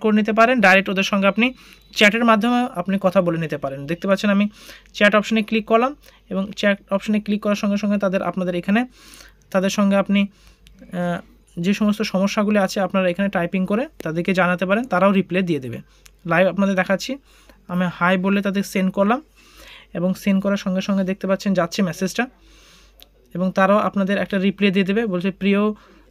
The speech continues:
লাভার্থ, কৃপ-, কৃ-, কৃপয়া আপনি পিএম কিষাণ খাতকে সম্বদ সূচনা কে লিয়ে", দেখি, আ, এখানে বিভিন্ন রকম অপশন আছে হিন্দিতে। এখানে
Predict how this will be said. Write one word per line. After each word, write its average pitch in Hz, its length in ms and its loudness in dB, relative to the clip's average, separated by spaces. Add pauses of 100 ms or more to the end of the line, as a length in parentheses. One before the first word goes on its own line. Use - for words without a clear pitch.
লাভার্থ, 185 480 2
কৃপ-, 196 720 -2
কৃ-, 175 380 -4 (380)
কৃপয়া 190 560 2
আপনি 190 380 -2
পিএম 208 380 2
কিষাণ 208 460 -2 (300)
খাতকে 190 600 -2 (120)
সম্বদ 196 540 0 (720)
সূচনা 196 500 -2
কে 202 140 -2
লিয়ে", 190 280 0 (260)
দেখি, 185 300 -4
আ, 170 320 -4
এখানে 185 300 -4
বিভিন্ন 185 260 2
রকম 196 180 -2
অপশন 175 280 -4
আছে 190 160 0
হিন্দিতে। 180 380 -2
এখানে 190 180 -2